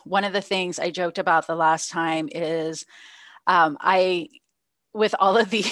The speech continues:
<laughs> these things, it's like I have, uh, you know, I want to do these weekly sessions. How do I do it? Okay, I need a Zoom. Do I want this or do I want that? So there's, like,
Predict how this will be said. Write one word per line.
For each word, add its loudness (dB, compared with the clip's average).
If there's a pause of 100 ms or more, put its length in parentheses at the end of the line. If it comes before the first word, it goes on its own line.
(220)
<laughs> 0
these -4
things, -2
it's -6
like 0
I 4
have, 0 (640)
uh, 4
you -4
know, 2
I 4
want 2
to -4
do 2 (200)
these -4
weekly -2
sessions. -2
How 2
do 2
I 2
do -2
it? 0
Okay, -2
I -4
need -6
a -4
Zoom. -4
Do -4
I -2
want -4
this 0
or -6
do -6
I -2
want -6
that? 0
So -8
there's, -4
like, -8